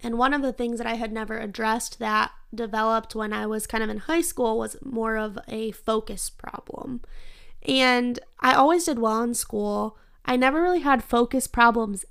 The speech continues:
at school. It was more, like, at home, working on homework, but I always figured out,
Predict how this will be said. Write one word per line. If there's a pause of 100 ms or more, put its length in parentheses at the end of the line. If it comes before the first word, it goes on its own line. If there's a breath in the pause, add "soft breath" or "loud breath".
at
school.
It
was
more,
like,
at
home, (280 soft breath)
working
on
homework,
but
I
always
figured
out,